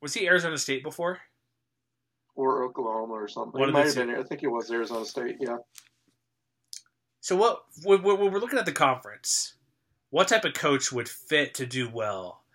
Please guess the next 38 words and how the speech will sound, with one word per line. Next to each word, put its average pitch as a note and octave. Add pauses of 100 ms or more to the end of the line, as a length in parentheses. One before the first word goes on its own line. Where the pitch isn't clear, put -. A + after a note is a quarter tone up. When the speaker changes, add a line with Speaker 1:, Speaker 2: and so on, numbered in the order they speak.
(280)
Speaker 1:
It D3+
ha-, G3
to F#3+
me, A3
it G3
has E3+
to -
be C#3+
a B2+
first-time C3+
coach. - (1160)
Speaker 2:
I C#3+
mean, D3 (380)
it D3 (160)
has E3
to -
be F#3+
a D3+
first-time D3+
coach C#3+
who's C3
gonna C3+
take D3+
a G3
cheap C#3
contract, D#3+ (600)
or D3 (280)
Danny C3+
Gonzalez C#3
on B2+
the B2
same C3+
contract C#3+
he C#3
was C3
in C#3
New B2+
Mexico. D#3+